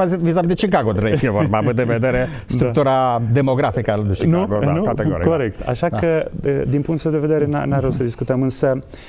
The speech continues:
Speaker 2: ceea ce vreau eu să spun, Edi, că sunt elemente.
Speaker 1: Da.
Speaker 2: Sunt, sunt elemente. Eu nu cred că o cultură se poate, uh, iei toate elementele culturii filipineze,
Speaker 1: Da.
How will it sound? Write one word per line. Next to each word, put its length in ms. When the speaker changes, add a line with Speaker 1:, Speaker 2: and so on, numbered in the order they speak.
Speaker 2:
ceea 140
ce 80
vreau 180
eu 60
să 140
spun, 240
Edi, 200
că 120
sunt 280
elemente. 640
Speaker 1:
Da. 260
Speaker 2:
Sunt, 400
sunt 320
elemente. 420
Eu 80
nu 60
cred 180
că 80
o 60
cultură 500
se 140
poate, 400
uh, 200
iei 240
toate 280
elementele 520
culturii 880
filipineze, 680
Speaker 1:
Da. 40